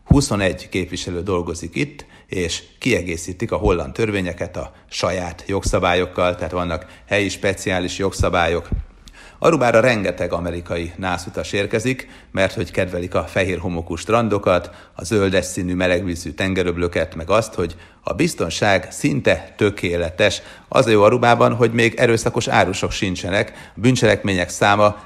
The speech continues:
elég, elképesztően alacsony, tehát nagyon ritkán van, akkor is főleg valamilyen családi veszekedés, és, ö, annak valamilyen következménye, tehát alig-alig van erőszakos bűncselekmény. Hogyha valami van, hát akkor azt már fölírják a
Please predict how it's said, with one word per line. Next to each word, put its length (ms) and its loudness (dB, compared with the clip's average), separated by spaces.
elég, 440 4
elképesztően 720 2
alacsony, 440 -2
tehát 160 0
nagyon 260 4
ritkán 320 2
van, 120 4
akkor 240 0
is 100 -4
főleg 280 2
valamilyen 400 2
családi 460 6
veszekedés, 840 0
és, 360 -4
ö, 120 2
annak 320 -2
valamilyen 360 -2
következménye, 1160 0
tehát 320 -4
alig-alig 580 2
van 260 -4
erőszakos 580 -4
bűncselekmény. 800 -8
Hogyha 280 -6
valami 280 2
van, 200 0
hát 160 -6
akkor 160 -4
azt 100 -4
már 120 -4
fölírják 560 -4
a 160 -2